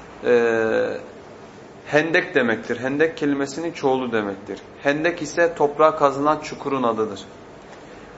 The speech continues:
Burada da İbn Kesir rahimehullah'ın belirttiği gibi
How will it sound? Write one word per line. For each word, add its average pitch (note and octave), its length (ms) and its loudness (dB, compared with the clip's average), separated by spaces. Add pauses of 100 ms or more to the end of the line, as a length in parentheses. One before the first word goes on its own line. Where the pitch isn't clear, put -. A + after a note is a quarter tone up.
(300)
Burada D#3+ 440 4
da G3 220 4
İbn D#3 260 -2
Kesir F3 360 -4
rahimehullah'ın E3 760 2
belirttiği D3+ 580 -2
gibi D#3+ 340 -2